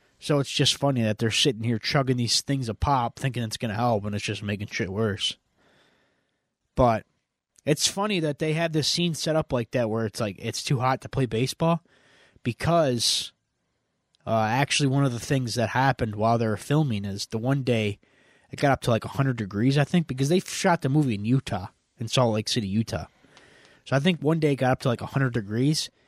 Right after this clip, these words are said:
and it got so hot that Tom Gyrie, who plays Scotty Smalls, literally passed out and fell into a cameraman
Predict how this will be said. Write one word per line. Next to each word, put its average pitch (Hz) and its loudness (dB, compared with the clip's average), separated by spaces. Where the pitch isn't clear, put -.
and 139 0
it 147 2
got 139 2
so 147 2
hot 147 0
that 113 0
Tom 135 0
Gyrie, 131 2
who 113 0
plays 113 0
Scotty 113 0
Smalls, 117 -2
literally 117 -2
passed 117 -4
out 110 0
and 95 -16
fell 117 0
into 101 -2
a 95 -6
cameraman 95 -4